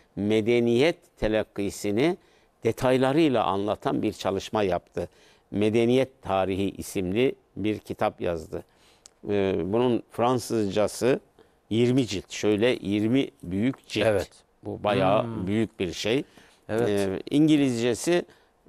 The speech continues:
Speaker 1: e, on üç cilt, on üç cilt ve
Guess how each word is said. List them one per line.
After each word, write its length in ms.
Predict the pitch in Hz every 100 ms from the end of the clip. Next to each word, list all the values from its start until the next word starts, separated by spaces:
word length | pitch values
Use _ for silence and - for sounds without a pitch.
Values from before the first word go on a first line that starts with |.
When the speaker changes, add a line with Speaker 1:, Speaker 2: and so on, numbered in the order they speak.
| -
Speaker 1:
e, 140 | 95 -
on 160 | 156
üç 360 | 156 - - - _ _ 117
cilt, 400 | - 104 131 - - _
on 140 | 110 117
üç 180 | 101 -
cilt 260 | 107 147 _ _ _ _ 117
ve 260 | 139 -